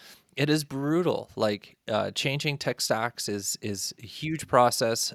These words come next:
Uh, it takes months and months of work, and, uh, it's always way harder than it looks on the surface. So, you know, we have this perception that tool X or tool Y sucks, and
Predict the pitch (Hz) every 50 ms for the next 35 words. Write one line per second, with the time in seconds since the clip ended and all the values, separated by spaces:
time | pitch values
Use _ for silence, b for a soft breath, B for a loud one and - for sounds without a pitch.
0 | - - 101 98 98 98 92 95 101 101 - - 131 117 - - - 104 107 113
1 | 123 143 - - 123 117 110 110 110 110 - 113 101 98 - 110 104 104 104 101
2 | - - 98 95 92 - B B B B B B B B B - - 98 98 95
3 | 95 - 104 113 - 143 135 143 151 143 131 135 127 123 123 123 117 113 110 107
4 | 113 107 101 98 104 107 - - - 104 101 101 101 - - - 95 92 - -
5 | 98 95 - - - - - - - - 135 117 113 113 110 95 - - - 113
6 | 120 113 113 110 110 107 101 - - - - 110 117 117 117 123 127 123 123 131
7 | 131 - - 135 120 - - 107 101 - - 113 107 104 101 98 - - - 101
8 | 101 104 98 98 104 104 98 98 - - - - 104 92 87 - - - 113 110
9 | 107 101 95 95 95 95 92 92 95 - - - 90 90 - - - - 98 98
10 | 98 87